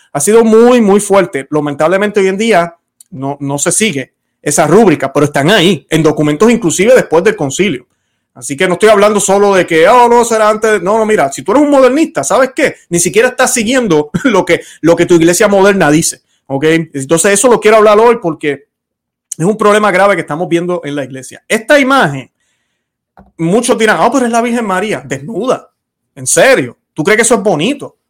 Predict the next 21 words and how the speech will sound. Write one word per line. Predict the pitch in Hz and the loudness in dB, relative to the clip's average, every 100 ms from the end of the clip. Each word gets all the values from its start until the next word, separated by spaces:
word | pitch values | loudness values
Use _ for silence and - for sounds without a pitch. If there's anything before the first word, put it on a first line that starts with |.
| _ - | _ -12
"Oh, | 135 | -6
pero | 247 | -2
la | 240 | -2
Virgen | 165 226 | -2 -2
tenía | 214 214 | -2 0
cuerpo | 170 190 208 | 0 0 -2
también". | 180 156 | -4 -2
Sí, | 175 175 247 | -2 0 0
yo | 214 | 0
sé, | - 240 | 2 0
pero | 175 151 147 _ - | 0 -2 -4 _ -12
las | - 170 170 | -2 0 0
imágenes, | 185 170 202 233 196 131 - - _ _ _ | 0 2 0 0 -2 -6 -10 -20 _ _ _
e | 165 | -2
inclusive | 185 160 151 - 254 | -2 -2 -4 0 0
las | 202 165 | 2 0
imágenes | 156 151 170 254 285 254 180 135 | -2 -4 0 2 2 0 -2 -2
de | 214 | -2
la | 262 151 | 0 0
Virgen | 240 208 208 | 0 -2 -4
María, | 147 135 285 359 | -8 -2 0 0